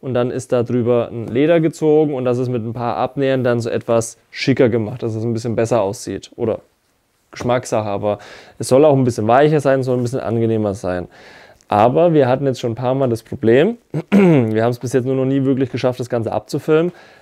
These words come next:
dass es dann halt oft dazu kommen kann, dass man hier das Ganze so ein bisschen aufreitet, weil klar, hier ist es noch abgenäht,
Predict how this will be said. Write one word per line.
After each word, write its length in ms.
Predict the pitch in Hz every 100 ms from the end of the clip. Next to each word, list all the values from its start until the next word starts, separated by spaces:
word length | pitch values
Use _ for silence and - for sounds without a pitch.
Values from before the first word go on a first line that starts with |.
| _
dass 200 | 110 117
es 120 | 147
dann 180 | 151 143
halt 140 | 139 135
oft 200 | 131 139
dazu 220 | 120 117
kommen 300 | - 110 131
kann, 400 | 139 156 190 170
dass 200 | 107 117
man 180 | 127 123
hier 500 | 120 123 135 165 -
das 160 | 131
Ganze 240 | - 110 113
so 80 | 123
ein 40 |
bisschen 180 | 123 151
aufreitet, 640 | 120 139 - 101 101 95
weil 360 | 104 107 110 110 _ _ _ -
klar, 300 | 139 147 151 -
hier 160 | 131
ist 40 | 131
es 100 | 123
noch 140 | 113
abgenäht, 680 | 101 156 - 165 165 175